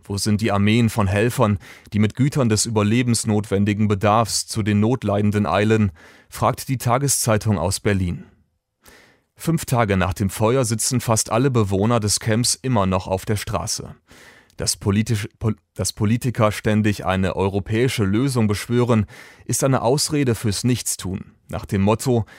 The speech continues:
"Ja, ich würde ja Flüchtlinge aufnehmen, aber nur, wenn alle siebenundzwanzig E-U-Staaten es machen."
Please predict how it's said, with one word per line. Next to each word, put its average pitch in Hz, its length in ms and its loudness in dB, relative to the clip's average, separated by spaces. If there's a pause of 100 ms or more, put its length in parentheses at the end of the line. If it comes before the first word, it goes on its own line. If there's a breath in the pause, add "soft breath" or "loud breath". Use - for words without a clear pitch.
(280 loud breath)
"Ja, 80 160 -4
ich 98 200 -8
würde 120 200 0
ja 101 120 4
Flüchtlinge 101 560 -2
aufnehmen, 135 560 0
aber 120 180 0
nur, 120 440 2
wenn 98 180 -2
alle 110 360 0
siebenundzwanzig 107 880 -2
E-U-Staaten 95 680 -4
es - 120 -6
machen." 92 280 -8